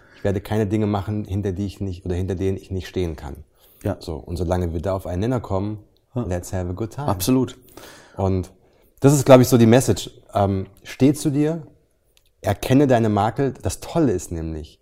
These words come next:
Speaker 1: wenn du deine eigenen Makel akzeptierst, hat kein anderer mehr die Macht, sie gegen dich zu verwenden.
Speaker 2: Mhm. Mhm.
Speaker 1: Ja? Wenn du irgendwie zehn Kilo zu viel auf dem Rippen hast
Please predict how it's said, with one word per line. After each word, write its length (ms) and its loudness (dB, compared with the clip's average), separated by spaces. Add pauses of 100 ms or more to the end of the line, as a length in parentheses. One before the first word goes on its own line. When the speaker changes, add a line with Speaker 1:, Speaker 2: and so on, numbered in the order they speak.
(420)
Speaker 1:
wenn 120 -2
du 80 0
deine 320 -4
eigenen 380 0
Makel 480 -2 (340)
akzeptierst, 920 -10 (500)
hat 240 -12
kein 300 -4
anderer 360 -2
mehr 180 -2
die 100 -6
Macht, 500 -4 (460)
sie 200 -6
gegen 320 -2
dich 180 -8
zu 100 -12
verwenden. 560 -10 (500)
Speaker 2:
Mhm. 480 -2 (320)
Mhm. 460 -4
Speaker 1:
Ja? 280 -10 (520)
Wenn 140 0
du 80 4
irgendwie 580 2
zehn 280 2
Kilo 200 2
zu 140 -6
viel 220 0
auf 100 0
dem 100 -4
Rippen 240 -4
hast 340 -8